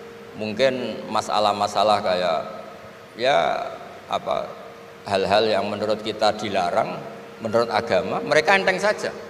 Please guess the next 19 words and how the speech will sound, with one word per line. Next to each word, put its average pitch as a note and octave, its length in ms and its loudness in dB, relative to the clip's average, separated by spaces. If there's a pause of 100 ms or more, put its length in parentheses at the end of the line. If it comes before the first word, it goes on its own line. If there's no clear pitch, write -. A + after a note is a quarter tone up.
(500)
Misalnya G2 320 -2
bikin G2 480 -4
cadangan-cadangan F#2+ 960 0
organ F#2 320 -2
tubuh F#2 240 -6
dan F2 160 -4
sebagainya. E2+ 480 -6
Kalau E3 240 6
beragama D#3+ 400 8
itu F3+ 80 2
masih D#3+ 400 6
enak, C3 160 6
aturannya D3+ 400 6
jelas. A#2 320 2
Kalau C3 160 6
nggak D3+ 160 8
beragama D#3+ 480 8
itu F#3+ 80 2
repot. D3 320 2